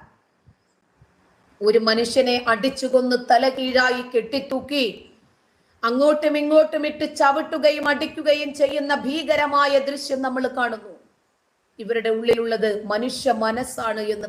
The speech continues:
പറയാൻ വയ്യ. പലസ്തീന് വേണ്ടി മെഴുകുതിരി കത്തിച്ചവരാ, അത് മുസ്ലിങ്ങൾക്ക് വേണ്ടിയായിരുന്നു. ഇടത് വല-, വലത് മുന്നണികളിലെ സാംസ്കാരിക നായകരാരെങ്കിലും മിണ്ടിയോ?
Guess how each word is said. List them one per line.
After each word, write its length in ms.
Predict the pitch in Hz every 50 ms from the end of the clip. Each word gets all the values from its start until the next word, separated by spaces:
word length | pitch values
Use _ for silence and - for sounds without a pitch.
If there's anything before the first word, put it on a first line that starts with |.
| 208 -
പറയാൻ 420 | 208 208 214 214 220 214 208 208
വയ്യ. 280 | 214 208 214 220 214 - - - _ _ _ _ _ _ _ _ _ _ _ _ _ _ _ _ _ _ _ _ _ _ _ _ _ _ _ _ _ _ _ _ _ _ _ _ _ _ _ _ -
പലസ്തീന് 460 | 196 202 220 214 - 240 233 233 233
വേണ്ടി 280 | 220 233 226 220 226
മെഴുകുതിരി 420 | 220 208 202 208 220 233 220 233 247
കത്തിച്ചവരാ, 680 | 233 - - 226 - 269 247 247 247 226 220 - - - - - _ _ _ _ _ _ _ - - _ _ _ _ _ _ _ _ _ _ _ _ _ _ -
അത് 160 | 202 185 190 196 196
മുസ്ലിങ്ങൾക്ക് 680 | 202 196 196 - 220 220 220 220 220 220 208 208 - 226
വേണ്ടിയായിരുന്നു. 800 | 190 196 185 185 175 185 196 196 190 185 190 196 190 - - - - - - - _ _ _ _ _ _ _ _ _ _ _ _ _ _ _ _ _ _ _ _ _ _
ഇടത് 280 | 190 185 180 196 180 208 190
വല-, 280 | 196 190 185 170 185 -
വലത് 260 | 214 196 190 202 196
മുന്നണികളിലെ 680 | 208 208 196 196 190 202 202 202 196 208 202 196 196 196
സാംസ്കാരിക 720 | 196 - 202 190 196 202 196 - - 208 202 196 202 190 196
നായകരാരെങ്കിലും 920 | 202 202 196 202 208 214 208 214 208 208 208 208 214 208 214 220 214 214
മിണ്ടിയോ? 360 | 214 214 214 208 226 220 214